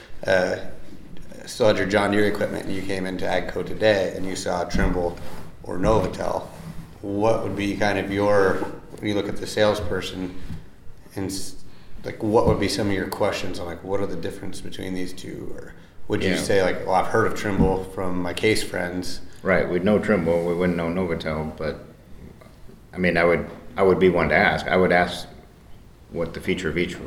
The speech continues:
Speaker 2: was before I, before I made a decision. I mean, I wouldn't, I wouldn't just make a decision on that. I'd want,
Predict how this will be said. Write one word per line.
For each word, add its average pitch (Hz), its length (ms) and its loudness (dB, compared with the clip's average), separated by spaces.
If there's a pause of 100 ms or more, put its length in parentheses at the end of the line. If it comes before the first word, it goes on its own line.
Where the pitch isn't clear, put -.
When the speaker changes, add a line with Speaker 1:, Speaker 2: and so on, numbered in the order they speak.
(220)
Speaker 2:
was 85 140 -6
before 85 360 2
I, 73 60 4 (120)
before 110 300 8
I 73 40 4
made 71 140 0
a - 20 -8
decision. 76 440 -8 (460)
I - 20 -10
mean, 85 120 2
I 78 40 4
wouldn't, 80 280 4 (540)
I - 40 -8
wouldn't 80 180 -4
just 76 180 -8
make 78 140 -6
a 78 40 -8
decision 76 440 -2
on 73 240 -4 (220)
that. 78 180 -2
I'd 78 180 2
want, 85 180 -2